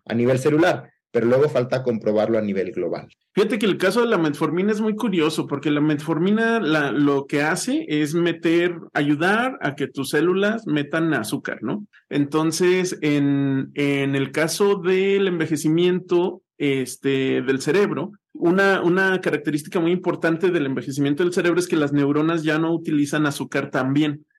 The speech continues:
Speaker 2: no la meten tan bien, hay como una especie de resistencia a la insulina, este,
Speaker 1: Ujú.
Speaker 2: y entonces se supone que la metformina ayuda a que las células metan mejor la, la glucosa y eso ayuda, ¿no? De hecho,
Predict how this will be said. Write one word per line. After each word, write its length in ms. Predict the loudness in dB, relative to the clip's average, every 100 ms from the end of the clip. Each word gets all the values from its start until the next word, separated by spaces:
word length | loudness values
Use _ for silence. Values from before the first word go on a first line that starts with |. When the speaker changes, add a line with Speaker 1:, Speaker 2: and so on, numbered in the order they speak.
| _ -2
Speaker 2:
no 120 | 0
la 140 | 2
meten 300 | 2 0 -2
tan 160 | 0 0
bien, 160 | 2 2
hay 100 | 0
como 160 | 0
una 240 | 2 2 0
especie 400 | -2 -2 0 0
de 240 | 2 0
resistencia 880 | 0 -2 -4 -6 -2 -2 -2 -2 -2
a 20 |
la 120 | -2
insulina, 640 | -4 -4 0 0 0 -2 -6 -16 _ -4
este, 840 | 0 0 -2 -4 0 2 0 0
Speaker 1:
Ujú. 160 | -4 -16 _ -2
Speaker 2:
y 100 | 2
entonces 280 | 4 4 4
se 100 | 2
supone 320 | 0 0 0
que 140 | 2
la 100 | 2 2
metformina 840 | 0 -2 -2 0 2 2 2 -2 -4
ayuda 760 | -4 0 0 0 0 -2 -6 -14 -6
a 240 | -4 -2
que 200 | 0 0
las 340 | 0 -2 -2
células 440 | 0 2 4 2 0
metan 440 | -4 -2 -2 -2
mejor 440 | -4 -2 -2 -2 -8 -10
la, 320 | -4 -4 -4
la 140 | -4 -2
glucosa 580 | -2 -2 -2 -2 -2 -2
y 100 | -2
eso 180 | 0
ayuda, 440 | -2 0 0 0 -2
¿no? 180 | 0 0
De 100 | 0
hecho, 280 | 0 -2